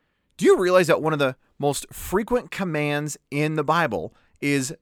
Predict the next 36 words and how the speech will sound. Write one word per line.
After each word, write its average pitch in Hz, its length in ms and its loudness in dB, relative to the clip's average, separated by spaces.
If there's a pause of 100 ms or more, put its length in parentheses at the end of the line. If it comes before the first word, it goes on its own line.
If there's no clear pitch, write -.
(160)
"do 180 260 0
not 131 440 2 (400)
fear"? 143 580 -4 (800)
So - 140 4
what 202 260 6
if 320 120 0
we 302 80 0
would 165 160 0
turn 208 320 -2
within 170 240 -2
ourselves 135 480 2
and 160 100 -6
say, 139 180 2
"Soul, 233 640 6 (360)
you 247 560 0 (100)
will 254 720 8
obey 170 760 6 (180)
the 160 200 8
word 185 360 6
of 175 180 4
the 165 100 6
Lord"? 127 400 0 (680)
I, 156 180 0
I - 40 6
love 185 180 4
what 139 160 0
David 143 280 2
would 117 180 -2
do 120 180 -2
throughout 120 220 -2
the 110 80 -8
Psalms. 101 440 -2 (460)
Uh, 147 60 0
oftentimes, 151 760 0 (400)
he - 220 -10
would 151 200 2